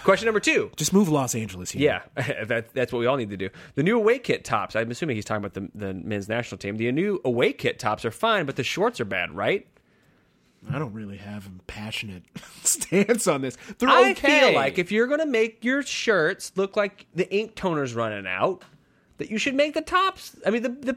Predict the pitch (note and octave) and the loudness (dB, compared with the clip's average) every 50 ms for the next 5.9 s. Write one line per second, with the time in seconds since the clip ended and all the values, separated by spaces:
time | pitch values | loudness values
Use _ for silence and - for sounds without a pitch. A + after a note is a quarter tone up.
0 | - - - - F#4 G#4+ A4 - - E4 - - D4+ D#4 E4+ F4 E4+ - A#3 A3+ | -6 -8 -2 0 2 2 2 0 -2 -4 0 0 0 0 0 -2 -2 4 4 6
1 | - - - A#2 - - - - - C#3 C#3+ C#3+ C#3 C#3+ C#3 B2 B2 A2+ C3 B2+ | 6 6 2 0 0 0 0 0 0 2 2 2 2 0 0 -2 0 0 0 2
2 | C3 C#3 C#3+ D3 E3+ F3 E3 - G4 A4 F#4 - - - - - - - - - | 2 2 0 0 0 0 2 2 2 2 2 0 -2 -4 -12 -14 -14 -12 -6 -2
3 | - - F#4 - F#4 F#4 E4 D#4+ F#4 F#4+ F#4 E4 - A#2 G#2+ G#2 - - - _ | 0 0 0 0 0 -2 0 2 2 2 2 0 -2 -4 -4 -8 -10 -14 -20 _
4 | _ _ - - - C#4 D#4 E4 F4 F4 D#4 G#3 C3+ A2+ G#2 G#2+ _ _ _ _ | _ _ -12 -2 0 0 0 2 2 0 2 2 0 -2 -4 -12 _ _ _ _
5 | _ _ _ _ _ _ - - F3 F3 F3 B3 C3 A2 G2+ G2 F#2 | _ _ _ _ _ _ -4 -2 0 0 0 0 -2 -4 -4 -6 -10